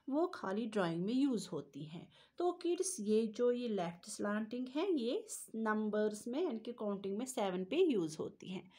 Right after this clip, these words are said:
तो चलो किड्स, अब हम सीखेंगे कि ये कैसे लिखनी है। इसमें किड्स हमें क्या करना है,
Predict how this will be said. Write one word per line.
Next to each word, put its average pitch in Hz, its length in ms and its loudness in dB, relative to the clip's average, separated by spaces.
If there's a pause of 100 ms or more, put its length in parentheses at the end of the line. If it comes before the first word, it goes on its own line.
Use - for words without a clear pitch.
(420)
तो 320 100 2
चलो 262 320 4
किड्स, 311 340 -2
अब 175 240 0
हम 196 80 -2
सीखेंगे 247 640 -4
कि 294 180 -2
ये 226 120 2
कैसे 202 460 -6
लिखनी 262 360 -2
है। 175 220 -4
इसमें 339 300 6
किड्स 247 360 0
हमें 175 220 -2
क्या 165 160 -4
करना 269 380 2
है, 320 200 4